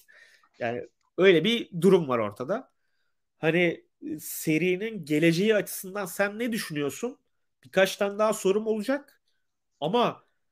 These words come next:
yani Dallas böyle bir, e, savunma,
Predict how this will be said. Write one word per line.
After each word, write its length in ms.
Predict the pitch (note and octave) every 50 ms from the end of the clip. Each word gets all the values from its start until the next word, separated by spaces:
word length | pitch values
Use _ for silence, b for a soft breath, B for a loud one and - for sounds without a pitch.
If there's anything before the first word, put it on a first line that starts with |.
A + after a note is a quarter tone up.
| _ _ _ _
yani 160 | A#2 A#2 B2
Dallas 400 | C3 C#3 E3+ G3+ A3 A3+ - -
böyle 380 | D3+ C#3 D3 E3 G#3+ A#3+ A#3+ G#3
bir, 340 | G#3 G3 F3 C#3+ - - - - C3+ C3 B2+ C3 B2+
e, 40 | A#2+
savunma, 840 | - - - - C3+ C3 C3+ C#3+ C#3+ D3+ E3 G3+ G#3 G#3+ G3+ E3+